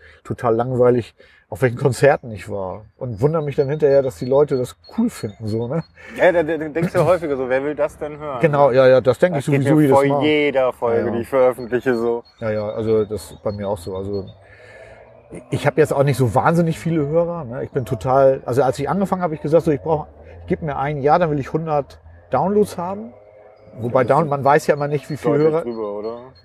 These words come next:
Speaker 1: Ja, nur deutlich nicht. Also ich hab so nach, nach drei Wochen hab ich so ungefähr drei, vierhundert.
Speaker 2: Okay.
Speaker 1: Und dann pütschert sich das dann, ja, mein, mein Podcast ist, glaub ich, jemand, ist so einer,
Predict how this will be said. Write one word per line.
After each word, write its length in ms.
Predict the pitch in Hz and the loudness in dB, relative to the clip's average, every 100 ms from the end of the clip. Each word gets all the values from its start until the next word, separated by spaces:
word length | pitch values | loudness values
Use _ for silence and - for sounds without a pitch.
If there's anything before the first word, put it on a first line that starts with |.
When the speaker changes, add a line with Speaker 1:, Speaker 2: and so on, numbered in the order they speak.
| _ _ _ _ - 120 - | _ _ _ _ -20 -20 -12
Speaker 1:
Ja, 260 | 127 131 135 | 2 4 4
nur 200 | 123 117 | 2 0
deutlich 440 | 127 123 170 127 | 2 2 -2 -4
nicht. 260 | 170 185 120 | -2 -2 -2
Also 220 | 107 113 | -4 -6
ich 140 | 107 | -6
hab 80 | 139 - | -6 -4
so 260 | 135 131 | -2 0
nach, 320 | 123 123 110 - 139 | -2 -6 -8 -14 -16
nach 200 | 110 - _ _ _ _ - _ - | -16 -18 _ _ _ _ -20 _ -6
drei 280 | 113 123 110 | 0 2 2
Wochen 220 | 139 185 | 0 0
hab 100 | 131 | -4
ich 60 | 127 | -4
so 100 | 147 | -6
ungefähr 340 | 143 - 123 113 - | -4 -2 -2 -4 -6
drei, 220 | 110 120 | -2 -2
vierhundert. 520 | 127 135 117 165 208 - - _ _ _ _ - | -2 -2 -4 -6 -10 -14 -20 _ _ _ _ -16
Speaker 2:
Okay. 280 | 120 113 143 - | -14 -10 -12 -8
Speaker 1:
Und 80 | 123 | 0
dann 220 | 139 135 | 2 0
pütschert 400 | - 170 - 143 | -2 -2 2 2
sich 120 | 139 - | 0 0
das 160 | 139 | 0
dann, 340 | 147 139 139 - | 0 -2 -6 -6
ja, 180 | 143 160 | 2 2
mein, 200 | 147 160 - | 2 -4 -4
mein 220 | 160 170 | -2 0
Podcast 360 | 190 - 180 | -2 0 0
ist, 140 | 170 - | -2 0
glaub 180 | 165 165 | 2 2
ich, 120 | - | 0
jemand, 420 | 175 170 160 165 151 | -4 -4 -6 -8 -8
ist 160 | - | -6
so 200 | 139 151 | -4 -4
einer, 400 | - 165 160 156 | -2 -2 -2 -4